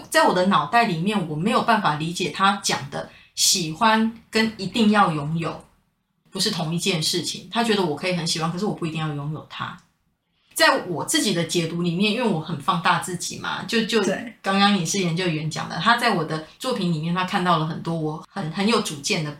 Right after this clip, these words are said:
Speaker 1: 地方。可是这也是我刻意在我的作品里面强调的，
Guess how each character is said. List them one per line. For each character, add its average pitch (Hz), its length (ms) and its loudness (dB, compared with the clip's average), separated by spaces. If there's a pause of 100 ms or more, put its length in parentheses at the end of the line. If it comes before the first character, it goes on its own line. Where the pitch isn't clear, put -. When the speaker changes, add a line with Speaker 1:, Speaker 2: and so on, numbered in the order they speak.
Speaker 1:
地 160 160 -6
方。 151 320 -6 (600)
可 - 80 -6
是 233 240 0 (220)
这 294 80 -2
也 202 160 2
是 240 160 0
我 - 160 0
刻 220 220 0
意 214 120 2
在 202 120 4
我 180 120 0
的 165 60 -8
作 185 160 -2
品 165 180 -4
里 156 60 -4
面 170 180 -2
强 135 320 -6
调 147 240 -6
的， - 160 -18